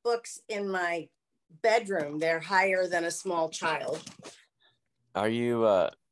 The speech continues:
Speaker 2: is that a train on top of your door frame?
Speaker 1: Uh-oh. No, that's not a train. That is an old thing.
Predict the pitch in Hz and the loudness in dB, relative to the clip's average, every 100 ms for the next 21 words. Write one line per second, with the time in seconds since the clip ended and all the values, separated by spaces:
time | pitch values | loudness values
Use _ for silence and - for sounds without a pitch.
0 | _ - 120 110 113 147 143 95 - 104 | _ -4 -4 0 2 2 0 -4 -4 -2
1 | 123 143 156 - - 127 123 131 139 127 | -2 -4 -8 -8 -4 -2 0 -2 -2 -4
2 | 123 117 107 _ _ _ _ _ _ - | -2 -4 -6 _ _ _ _ _ _ -20
3 | 95 101 110 117 139 156 170 190 170 175 | -18 -2 2 2 2 0 0 0 -4 -8
4 | _ _ _ _ _ _ _ _ - 233 | _ _ _ _ _ _ _ _ 0 4
5 | 254 254 240 254 269 294 285 294 294 277 | 6 6 6 4 0 0 2 2 0 -4
6 | 254 190 170 175 202 - 226 294 294 254 | -4 -2 -6 -8 -10 0 4 6 6 4
7 | 196 196 220 240 - 226 190 | 2 4 4 2 0 -2 -2